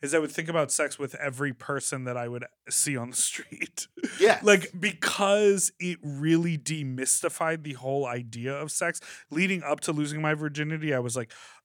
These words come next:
Speaker 1: "Oh, it's such a big hurdle. What are you gonna do? How does it work? Blah, blah, blah." Now it's like,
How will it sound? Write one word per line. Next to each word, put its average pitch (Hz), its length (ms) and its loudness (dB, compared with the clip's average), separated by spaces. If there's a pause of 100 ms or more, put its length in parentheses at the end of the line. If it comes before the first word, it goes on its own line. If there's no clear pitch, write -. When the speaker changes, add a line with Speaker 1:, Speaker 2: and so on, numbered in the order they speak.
(120)
Speaker 1:
"Oh, 175 300 6
it's 139 160 0
such 170 180 -2
a 151 60 -4
big 120 180 -6
hurdle. 190 580 0
What 156 160 -4
are 156 40 -2
you 151 100 -4
gonna 135 180 -6
do? 156 400 0
How 151 220 0
does 147 240 0
it 123 140 -10
work? 170 340 2
Blah, 135 140 0
blah, 127 160 -2
blah." 147 240 2 (300)
Now 170 280 0
it's 156 100 -2
like, 127 220 -6